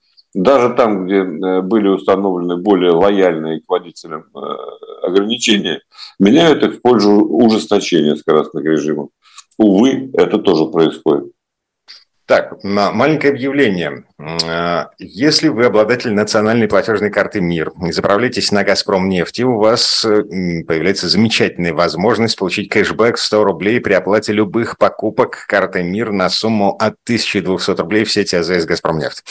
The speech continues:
Speaker 2: Кэшбэк начисляется, м, за оплату на кассе А З С, в мобильном приложении сети, в терминалах автоматических автозаправочных станций и в кассах самообслуживания до тридцатого ноября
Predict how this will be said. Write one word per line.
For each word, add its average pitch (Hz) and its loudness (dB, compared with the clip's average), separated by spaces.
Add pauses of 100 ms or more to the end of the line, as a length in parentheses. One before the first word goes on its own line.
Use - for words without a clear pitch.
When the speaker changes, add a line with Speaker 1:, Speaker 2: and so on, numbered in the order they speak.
(420)
Speaker 2:
Кэшбэк - 0
начисляется, 95 -2
м, 85 -2
за 80 0
оплату 98 0
на 90 0
кассе 87 -2
А 95 -4
З 85 2
С, - 0
в 90 -4
мобильном 104 0
приложении 82 -2
сети, 113 -4
в - -12
терминалах 110 0
автоматических 92 -4 (160)
автозаправочных 101 0
станций 101 -2 (340)
и 143 0
в - -6
кассах 117 2
самообслуживания 76 -2
до 104 0
тридцатого 92 -2
ноября 90 0